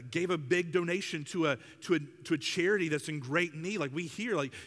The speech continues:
people do good things, right? I mean, you saw, probably saw it on social media. Like, and by the way, uh, we will come to that in,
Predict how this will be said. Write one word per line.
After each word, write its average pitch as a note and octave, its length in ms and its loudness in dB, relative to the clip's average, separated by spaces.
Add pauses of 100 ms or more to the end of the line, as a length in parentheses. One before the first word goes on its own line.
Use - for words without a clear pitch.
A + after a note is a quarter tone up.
(120)
people G#3+ 300 -2
do F#3 240 -4
good F3+ 340 0
things, G#3+ 260 -2
right? E3 160 0
I F3+ 40 -4
mean, E3+ 140 -2
you E3+ 100 -4
saw, D#3+ 240 -6
probably E3+ 260 -2
saw E3 260 -2
it F3+ 60 -2
on F3+ 120 -6
social F#3 280 -4
media. F3 340 -2
Like, B2+ 160 -4 (340)
and D#3 100 -6
by A3+ 100 0
the G#3 80 2
way, A2 260 -4 (1120)
uh, B2 120 -8
we C#3+ 100 -6
will D3+ 120 -4
come C3+ 160 -4
to A#2 60 -6
that G#2+ 160 -6
in, G#2+ 100 -12